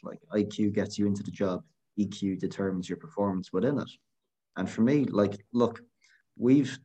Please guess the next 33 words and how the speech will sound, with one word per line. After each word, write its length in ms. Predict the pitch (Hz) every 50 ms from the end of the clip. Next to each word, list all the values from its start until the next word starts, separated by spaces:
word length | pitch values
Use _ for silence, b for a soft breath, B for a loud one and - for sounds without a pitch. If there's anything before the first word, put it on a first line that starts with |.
| _ _ _ _ _ _ _ _ _ _ _ _
you 120 | - 113 113
know, 160 | 110 98 101
unbeknownst 440 | 107 104 107 104 104 104 101 - -
to 60 | -
people 300 | - 104 101 101 - 95
listening 260 | 95 - - 92 90
to 80 | - -
this 140 | 90 90 -
podcast, 520 | - 101 101 92 98 101 95 92 - - -
we've 260 | 117 117 120 113 - - - b b b b b b b b b
had 120 | - 113 113
a 40 |
lot 160 | 117 117 113 110
of 80 | 101
Zooms 300 | - 110 117 113 104 98
now 140 | 110 107 101
going 240 | 98 107 107 104 101
back 220 | 107 101 98 101
and 120 | 98 98 -
forth 320 | - 110 104 101 - -
recently 380 | 101 107 104 - - 104 98 98
about 180 | - 95 -
session 400 | - - 117 120 120 - 131 113
design. 400 | 98 98 - 104 90 - 92 - - _ _ _ _ _ _ _ _ _ _ _ _ _ _ _ _ _ - 87
And, 320 | 95 95 92 85 - - - _ -
you 140 | - 156 151
know, 280 | 151 123 101 110 107 - - _ _ -
we 120 | 131 135 -
see 180 | - - 117
the 80 | - -
fallacy 400 | - - 107 104 101 - - 95
of 100 | - -
language. 480 | 110 143 170 120 82 - - - -